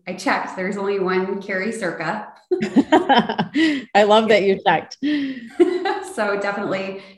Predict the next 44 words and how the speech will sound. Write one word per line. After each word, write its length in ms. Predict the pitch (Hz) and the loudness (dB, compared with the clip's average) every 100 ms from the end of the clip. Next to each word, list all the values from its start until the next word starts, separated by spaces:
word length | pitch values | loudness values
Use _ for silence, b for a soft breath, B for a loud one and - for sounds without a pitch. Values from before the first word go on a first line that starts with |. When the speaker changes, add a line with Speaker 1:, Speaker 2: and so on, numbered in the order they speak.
| - | -8
Speaker 1:
can 80 | 226 | -6
reach 180 | 226 | -4
me 100 | 240 | -4
there, 400 | 208 190 185 185 | -2 0 0 0
or 60 | 180 | -2
my 180 | 170 170 | -4 -4
email 200 | 214 196 | -2 0
address 380 | 175 170 165 160 | 0 0 -4 -6
is 240 | 151 - - | -10 -10 -8
carrie 220 | 180 175 | -4 -4
dot 240 | 160 - | -6 -8
circa 460 | 160 151 151 147 - - | -10 -8 -6 -8 -10 -12
at 140 | 156 | -12
the 60 | 156 | -10
key 160 | 151 156 | -8 -4
dot 220 | 135 - | -4 -6
com. 260 | - 156 - _ _ _ 175 | -10 -12 -14 _ _ _ -6
Speaker 2:
Okay, 240 | 170 156 165 | -2 -2 -2
and 100 | 165 | -4
that's 220 | 170 - | -6 -2
S 220 | 220 226 | -2 0
I 300 | 185 196 190 | 0 2 2
R 340 | - 180 180 175 | 0 -2 -2 -4
K 240 | - 214 | -4 -4
K 340 | 226 202 185 175 | -4 -2 0 2
A 400 | 247 254 247 247 | 6 8 8 6
for 120 | 240 | 0
those 360 | 180 175 180 175 | -2 -2 -2 -4
who 180 | 185 175 | -6 -4
don't 320 | 175 220 214 | 0 0 0
know. 440 | 226 208 208 208 214 | 0 0 2 0 0
Carrie, 400 | 220 208 202 208 | 0 2 0 0
thank 300 | 214 208 220 | -4 -4 0
you 100 | 208 | 0
again 460 | 208 190 190 196 | 0 0 -2 -4
for 120 | 202 | -8
being 480 | 180 190 185 185 185 - | -6 -4 -4 -2 -4 -6
on 140 | 165 | -6
our 180 | 160 156 | -6 -8
podcast, 720 | - 165 160 - 175 - - _ | -8 -8 -8 -8 -10 -14 -18 _
The 120 | 262 | -4
Edge. 420 | 240 349 220 165 - _ 208 | -2 -2 -6 -10 -18 _ -10
Speaker 1:
Thank 200 | 202 196 | -10 -8
you. 440 | 202 180 175 - | -6 -4 -4 -8